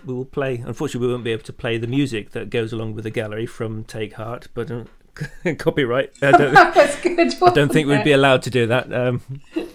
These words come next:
Speaker 2: No.
Speaker 1: but we'll, I'm sure we'll find some other music, and, uh, so yeah, if you have any pictures that you would like to show of pet orientation, then yeah, by all means, have fun and, and send us those. Uh, we'll,
Speaker 2: <laughs>
Speaker 1: we'll put a, a link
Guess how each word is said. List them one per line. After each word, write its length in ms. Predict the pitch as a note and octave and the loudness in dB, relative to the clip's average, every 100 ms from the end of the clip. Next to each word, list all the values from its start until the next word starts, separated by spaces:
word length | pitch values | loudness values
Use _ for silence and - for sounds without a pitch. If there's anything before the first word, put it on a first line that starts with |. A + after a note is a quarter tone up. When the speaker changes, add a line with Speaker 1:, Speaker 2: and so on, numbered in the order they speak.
| D#4 A#3+ | -6 0
Speaker 2:
No. 300 | A3+ A3 B3+ - | 0 0 -8 -4
Speaker 1:
but 260 | C#3+ B2+ - | 0 0 2
we'll, 300 | C3+ B2+ B2 | 0 0 -2
I'm 80 | D3 | -2
sure 160 | G3+ | 0
we'll 100 | A#2+ | 0
find 240 | - A#2+ A#2 | -2 -4 -4
some 160 | B2 | -2
other 140 | A#2 A#2 | -2 -2
music, 480 | A#2+ G#2+ A2 - | -4 -4 -6 -8
and, 220 | A2 G#2+ G#2+ | -10 -8 -10
uh, 100 | G2+ | -12
so 220 | - A#2+ | -4 0
yeah, 180 | B2+ A2+ | 0 0
if 140 | - | -2
you 80 | A#2 | -4
have 180 | B2 A#2 | -4 -4
any 220 | G#2+ - - - | -6 -8 -18 -8
pictures 380 | C3+ - A#2 G#2+ | -8 -6 -8 -8
that 200 | A2 A2+ | -12 -8
you 80 | A#2 | -8
would 100 | A2 | -6
like 200 | A2 - | -10 -10
to 100 | A2+ | -10
show 380 | - A2 A2 - - | -6 -4 -4 -8 -16
of 240 | - A#2 - | -16 -16 -8
pet 240 | C#3 - | -8 -6
orientation, 720 | A2 G#2+ A2 A2+ A2 - A2 | -8 -8 -10 -10 -10 -10 -10
then 240 | A2+ A2 A#2 | -8 -8 -8
yeah, 220 | G3 G3+ | -8 -8
by 180 | - A#2 | -8 -6
all 140 | B2+ | -6
means, 340 | C3 C#3 B2+ - - | -6 -8 -10 -16 -6
have 120 | C#3+ | -6
fun 240 | - B2+ B2 | -2 -2 -2
and, 220 | A2 - | -8 -10
and 240 | A#2+ A#2 | -10 -10
send 240 | - C3 A#2+ | -6 -6 -6
us 120 | - | -8
those. 340 | C#3 B2 A#2 - - - - - - - - - | -6 -6 -8 -16 -16 -16 -18 -20 -18 -18 -18 -14
Uh, 320 | A#2 A2 A2 - | -12 -10 -8 -4
we'll, 280 | B2+ B2+ B2+ | 0 -2 -2
Speaker 2:
<laughs> 20 | |
Speaker 1:
we'll 120 | B2+ | -6
put 260 | - B2 B2 | -4 -6 -2
a, 380 | A#2 A2+ - - - | -2 -2 -6 -14 -14
a 80 | A#2 | -8
link 520 | A#2+ A2+ A2 - - | -6 -6 -6 -12 -20